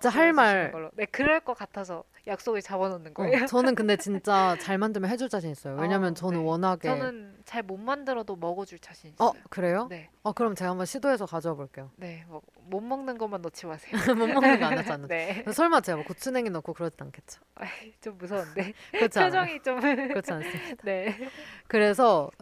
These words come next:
Speaker 2: 뭐 전 시켜 먹는 것도 좋아하고 해 먹는
Speaker 1: 네.
Speaker 2: 것도 좋아하는데 시켜 먹을 때는
Speaker 1: 네.
Speaker 2: 동생이 이 호불호가 확실해요.
Speaker 1: 예,
Speaker 2: 저는
Speaker 1: 엽인가요? 엽떡?
Speaker 2: 아, 엽떡? 어, 동생은 엽떡도 좋아해요. 요즘 배떡 드셔보셨어요?
Speaker 1: 아, 배달의
Speaker 2: 배떡도
Speaker 1: 떡볶이.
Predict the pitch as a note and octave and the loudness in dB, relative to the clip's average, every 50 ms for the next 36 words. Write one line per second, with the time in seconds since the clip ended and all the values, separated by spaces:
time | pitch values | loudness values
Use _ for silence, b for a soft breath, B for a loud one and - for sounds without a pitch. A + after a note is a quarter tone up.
0 | - G#3 G3 F#3 G3+ G3 - - _ - - A#3+ A3+ G#3+ - - - - F#4 F#4 | -6 -4 0 0 2 0 0 -2 _ -6 -2 0 0 0 -2 -2 2 4 4 4
1 | F4 E4 D4+ C#4 B3 A3+ - A3+ F#3+ - F3+ E3+ E3 D#3+ D#3 D#3+ D3+ C#3+ - D#3+ | 4 4 2 -2 -2 -4 -4 -4 -6 -2 0 2 2 2 2 0 -2 -2 -4 -4
2 | D#3+ E3+ A3+ C4 C4+ C4+ C4+ C4 A#3+ G#3+ G3+ G3+ G3+ - - E3+ D#3+ D#3 D#3 D3 | -4 -4 -2 -2 -2 -2 -2 -2 -2 -2 -2 -4 -4 -6 -2 -2 0 0 0 -2
3 | C#3+ C#3+ D3 F#3+ F#3+ E3+ D3+ C#3 - B B B B B B - - - - F#4 | -4 -4 -2 -2 0 0 -2 -4 -8 B B B B B B -12 -2 2 4 6
4 | F4 E4 C#4+ B3+ G#3 - E3 D#3+ F#3 A3 A3+ F#3+ D3 C3+ C3 - G3 F#3+ F3+ E3+ | 6 6 4 4 2 0 0 0 0 0 0 0 -2 -4 -8 -10 -10 -8 -8 -4
5 | E3+ A3+ A#3 B3 B3 D4+ C#4 B3 A3+ G#3+ G3+ G3 F#3 E3 A2+ - - E3 F3 F3 | -2 0 0 2 2 2 2 4 4 4 2 2 0 -2 -4 -6 -6 -4 -4 -2
6 | F3 A#3 C#4 D#4+ E4 D4+ C4 - F#3+ F3+ E3 D3+ - - - - - - - C#4+ | -2 0 2 2 2 4 6 6 6 6 6 4 0 -4 -8 -10 -6 -2 -2 0
7 | A3 D#3+ D3+ D3 D3 - A3 G3+ G3 G3+ G3+ G#3 G#3+ A#3 A3+ _ _ _ _ - | 0 0 -2 -4 -6 -4 -2 -2 0 2 2 2 2 0 -2 _ _ _ _ -20
8 | F#3+ F3+ E3 E3 D#3+ D#3 C#3+ C#3 F3 F#3+ - _ _ _ _ _ _ - A#3+ - | -18 -14 -10 -10 -8 -8 -6 -6 -6 -6 -8 _ _ _ _ _ _ -12 -12 -12
9 | _ _ _ _ _ _ _ _ _ _ _ - G#3+ G#3+ G3+ F#3 F3 - - - | _ _ _ _ _ _ _ _ _ _ _ 2 2 4 4 4 2 2 4 4
10 | D4 D4+ - B B B B B B B B A3 A3 G#3 G#3 G#3 - A3+ A#3 A#3+ | 4 4 4 B B B B B B B B 0 2 2 2 0 0 -2 -2 -2
11 | C4 C#4+ D#4 D4+ B3+ F#3+ F3+ - - C#4 C4+ - A3 F3 E3+ D#3+ D#3+ E3 F3 E3+ | 0 0 0 0 2 0 0 0 -2 -4 -4 -4 -4 -6 -6 -4 -4 -4 -6 -6
12 | D3+ - E3 - _ - - A#3+ A3+ _ _ _ _ _ - - D#3 F3 F3 F3+ | -6 -6 -8 -8 _ -4 -4 -4 -4 _ _ _ _ _ -20 -14 -12 -10 -8 -8
13 | F3+ F3 - F#3 - D3+ F3 G3+ - F#3+ F#3+ - G3+ G3 F#3 F3+ - - - G#3 | -8 -10 -10 -10 -8 -8 -8 -6 -2 -4 -4 0 0 0 0 0 -2 -4 -2 -2
14 | F3+ E3+ C#3+ C3 - _ | 0 -2 -4 -6 -10 _